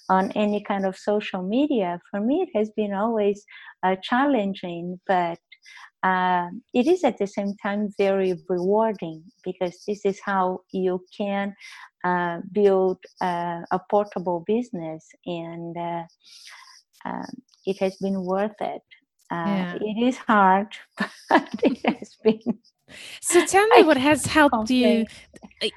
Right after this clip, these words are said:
Speaker 2: even when you say it now, although you're doing it, and I wanna commend you, you're so consistent at it. You, uh, you know, Nomad Nation, how I am really strict about being consistent with our
Speaker 1: She
Speaker 2: strategy.
Speaker 1: is. <laughs>
Speaker 2: <laughs> Uh,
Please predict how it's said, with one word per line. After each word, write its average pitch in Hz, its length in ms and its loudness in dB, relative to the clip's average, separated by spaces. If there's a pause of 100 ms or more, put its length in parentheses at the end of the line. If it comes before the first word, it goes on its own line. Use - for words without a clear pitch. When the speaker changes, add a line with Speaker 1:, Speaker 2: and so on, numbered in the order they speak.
Speaker 2:
even 349 280 6
when 330 140 4
you 302 120 2
say 330 400 2
it 247 180 2
now, 196 240 0
although 233 240 4
you're 247 220 0
doing 294 460 0
it, 196 160 -2
and 214 220 -2 (200)
I 208 140 4
wanna 220 200 0
commend 254 400 0
you, 214 80 2
you're 190 160 0
so 254 300 -2
consistent 220 800 -4
at 180 180 -4
it. 190 280 -6 (160)
You, 214 120 -4 (600)
uh, 190 220 -2
you 214 140 -2
know, 208 160 4
Nomad 185 240 2
Nation, 190 300 -4
how 190 180 -4
I 190 80 -4
am 190 320 -4 (480)
really 226 360 2
strict 240 320 0
about 208 280 4
being 220 200 2
consistent 240 720 -2
with 196 180 -2 (140)
our 202 200 2
Speaker 1:
She 190 60 0
Speaker 2:
strategy. 190 720 4
Speaker 1:
is. - 120 -2 (300)
<laughs> 370 200 6
Speaker 2:
<laughs> - 80 2 (2500)
Uh, 415 420 2